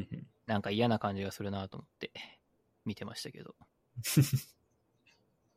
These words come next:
Speaker 2: あのー、またトランプの話に戻っちゃうけど、トランプはさ、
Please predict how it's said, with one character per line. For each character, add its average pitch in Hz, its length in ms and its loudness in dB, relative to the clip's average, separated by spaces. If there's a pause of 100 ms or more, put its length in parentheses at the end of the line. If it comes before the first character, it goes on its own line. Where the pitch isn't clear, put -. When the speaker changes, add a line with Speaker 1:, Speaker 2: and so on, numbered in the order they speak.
(1120)
Speaker 2:
あ 104 120 -2
の 98 520 -4 (120)
ー、 120 40 2
ま 107 80 4
た 123 120 8
ト - 100 2
ラ 123 80 8
ン 123 60 6
プ - 80 -4
の 95 80 0
話 95 240 -2
に 98 60 -2
戻 98 200 -4
っ - 20 -2
ち - 140 -6
ゃ - 20 -6
う - 40 -12
け - 120 -10
ど、 - 180 -8
ト - 120 -8
ラ 160 160 4
ン 160 80 0
プ - 140 -2
は 98 120 0
さ、 101 360 0